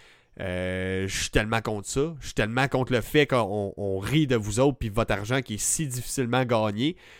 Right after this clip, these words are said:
Ça, pour ces compagnies-là, ça représente peut-être pas grand-chose, euh, quatre-vingt-dix piastres pour un jeu. Mais pour du monde comme, comme vous autres puis moi, ben,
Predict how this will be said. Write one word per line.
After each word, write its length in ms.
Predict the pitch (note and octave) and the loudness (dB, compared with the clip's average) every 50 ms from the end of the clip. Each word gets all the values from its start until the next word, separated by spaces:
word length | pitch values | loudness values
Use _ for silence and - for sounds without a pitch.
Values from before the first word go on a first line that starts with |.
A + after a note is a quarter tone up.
| - - - _ - | -20 -20 -16 _ -8
Ça, 880 | - - - - - - - F#2+ F2+ F2+ F2+ F2 F2 F2+ F2+ F2+ F2+ - | -6 -4 -4 -2 -2 0 0 2 2 2 2 0 0 -2 -2 -4 -6 -4
pour 140 | - - - | -2 -2 0
ces 160 | - - C#3 | 2 0 2
compagnies-là, 640 | - D3 D3+ E3+ E3+ D#3+ C#3+ C3+ F3 G#3 A3+ A3 F3 - _ _ _ - _ _ _ _ _ _ _ | 2 4 4 4 4 4 4 4 6 4 4 2 0 -4 _ _ _ -20 _ _ _ _ _ _ _
ça 220 | - - - A2 | -6 -2 0 0
représente 420 | F#2 - - A#2 B2 B2+ C#3 C#3+ B2 | 2 2 2 2 2 2 2 2 2
peut-être 280 | C#3 B2+ D3 D3+ C#3+ - | 2 4 4 4 4 4
pas 80 | D3+ | 2
grand-chose, 640 | C3+ C3+ C3 B2+ B2 A#2 - E3+ F#3+ G3+ F3 C#3 C3+ | 2 4 2 2 2 2 4 4 4 2 2 2 2
euh, 140 | B2 A#2 | 2 2
quatre-vingt-dix 580 | A2 - C3 A#2+ - B2 B2 B2 B2 G#2+ - - | 2 0 2 2 2 2 2 2 0 -2 -4 0
piastres 320 | - D#3 D#3 D3+ - - | 2 4 4 4 4 2
pour 160 | - A#2+ B2 A#2+ | 2 2 2 2
un 100 | A#2 A2 | 2 2
jeu. 200 | A2 C#3 D3 - - - - - - - - | 2 2 0 0 -4 -12 -20 -20 -10 -6 -4
Mais 80 | F#2+ | 0
pour 160 | - - B2 A#2+ | 2 2 2 2
du 160 | - - B2 | 0 0 4
monde 240 | C3+ D3+ F3+ F3+ - | 6 6 6 6 4
comme, 160 | D3 A#2+ A2+ - - E3 D3 - | 0 0 -2 -6 -14 -16 -4 -2
comme 280 | C#3 B2 A2+ A2 G#2+ G#2 | -2 -2 -2 -4 -6 -8
vous 240 | A2+ A#2 A2 - | -8 -8 0 2
autres 180 | C#3+ C#3 C#3+ B2+ | 4 4 4 2
puis 140 | - - A2+ | -2 -4 -4
moi, 400 | G#2+ G2+ G#2 A#2 C#3+ F3+ A3 A3 - _ _ _ _ _ _ _ _ - - | -2 0 2 4 4 4 2 -2 -8 _ _ _ _ _ _ _ _ -18 -12
ben, 200 | - F2+ F2 E2+ | -10 -10 -8 -10